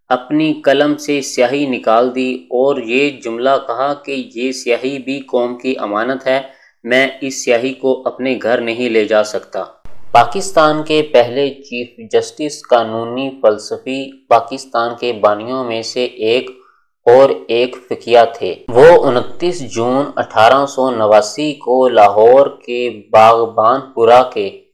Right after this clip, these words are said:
एक मारूफ अराई ख़ानदान में पैदा हुए।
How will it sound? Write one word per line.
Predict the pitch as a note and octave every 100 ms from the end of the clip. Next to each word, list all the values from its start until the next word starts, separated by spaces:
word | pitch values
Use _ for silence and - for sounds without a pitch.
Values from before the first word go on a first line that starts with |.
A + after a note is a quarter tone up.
| _ _ _
एक | A#2 B2+ C3+ C3+
मारूफ | A2 G#2 G#2+ C3+ C3 -
अराई | - A2 B2 C3+
ख़ानदान | - A2 A2+ G#2+ G#2+ A2+ A#2+
में | A2 G#2+ A2 _ _ _ -
पैदा | G2+ G2 G2+
हुए। | F#2 F#2 F2